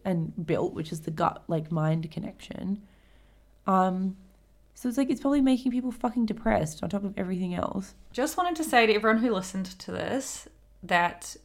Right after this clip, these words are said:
Speaker 2: we love you. I feel like it's a hard thing to listen to and to keep, uh, I don't know. I just, it, any of this sort of talk is just, can just be so triggering and, and stressful. And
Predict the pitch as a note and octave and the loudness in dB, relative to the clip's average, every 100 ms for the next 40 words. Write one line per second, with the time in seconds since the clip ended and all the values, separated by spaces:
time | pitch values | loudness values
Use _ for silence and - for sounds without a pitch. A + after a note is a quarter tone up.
0 | _ - - _ _ _ - F#3+ A3+ F#3+ | _ -20 -20 _ _ _ -8 -2 0 2
1 | D#3+ D#3+ D#3+ D3+ A3 - F#3+ F#3 F#3+ F#3 | 0 0 -2 0 0 0 -2 2 0 0
2 | - G3 F#3 F#3+ F#3+ G3 F#3+ F3+ E3 E3 | -2 0 6 6 4 -2 -2 -4 -4 -6
3 | F3 F3 D#3+ D#3 - - _ _ _ _ | -4 0 2 0 -2 -10 _ _ _ _
4 | _ _ _ - E3+ E3 D#3 E3 F3+ F3 | _ _ _ 0 2 4 0 -4 -6 -2
5 | D#3+ - - D#3+ D3+ C#3+ - - F#3+ C4+ | -2 -4 0 4 4 2 -6 2 6 6
6 | A#3+ G3+ G3+ E3+ D3+ - F3 F#3 - - | 8 8 8 8 4 2 2 0 -6 -6
7 | - - - - - - - A#3 A#3+ B3+ | -8 -8 -16 -20 -20 -20 -4 2 6 6
8 | A3+ G#3+ G#3+ - - G#3+ F#3+ F#3 - - | 4 0 -2 -8 -6 -2 -2 -4 -12 -20
9 | - F3+ F3 D#3 F3 - F3 - - _ | -8 -2 0 0 -4 -8 -8 -10 -16 _
10 | _ _ - - _ - G3 F3+ - F#3 | _ _ -20 -20 _ -8 -4 -2 -4 -2
11 | F#3 F#3 G3+ F3+ F3+ F3 D#3+ D#3 D#3 - | -2 0 0 2 2 2 2 0 -2 -6
12 | E3+ D#3+ D#3 - - - _ _ _ - | -2 0 -2 -6 -16 -20 _ _ _ -10
13 | - - E3+ - E3 D#3 D#3 D#3+ D#3 D#3 | -4 0 0 -2 0 0 2 0 -2 -4